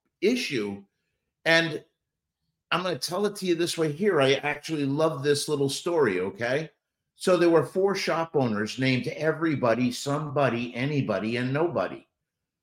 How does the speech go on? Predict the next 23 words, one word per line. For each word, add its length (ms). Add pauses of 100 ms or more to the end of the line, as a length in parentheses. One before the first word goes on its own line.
(280)
They 280
had 240
to 140 (120)
get, 240 (420)
recruit 640
technicians, 880
and 260
everybody 720
was 180
sure 680 (240)
somebody 760
would 280
do 240
it. 220 (500)
Anybody 560
could 280
have 200
done 180
it, 160
but 200
nobody 680
did 200
it. 160